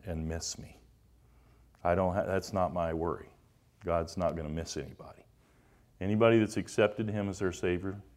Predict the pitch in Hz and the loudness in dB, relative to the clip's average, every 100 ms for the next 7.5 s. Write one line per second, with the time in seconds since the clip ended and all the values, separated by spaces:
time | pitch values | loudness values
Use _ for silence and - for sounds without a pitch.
0 | - 82 82 82 85 87 85 110 87 - | -4 -2 -2 0 -2 -2 -6 -8 -8 -16
1 | - - - - - - - - - - | -20 -20 -20 -20 -20 -20 -20 -20 -20 -20
2 | - - - 82 87 85 82 85 80 73 | -20 -16 -4 -2 0 -2 0 2 2 2
3 | 67 62 - - - - _ _ - _ | -2 -4 -10 -20 -20 -20 _ _ -20 _
4 | _ - - - - - _ - - - | _ -20 -20 -20 -20 -20 _ -20 -20 -20
5 | - _ _ - - - - - - - | -20 _ _ -20 -20 -20 -20 -20 -20 -20
6 | - - 113 113 - 175 196 131 - 120 | -8 4 4 6 10 12 12 12 10 12
7 | 117 104 87 87 87 | 12 12 8 4 -2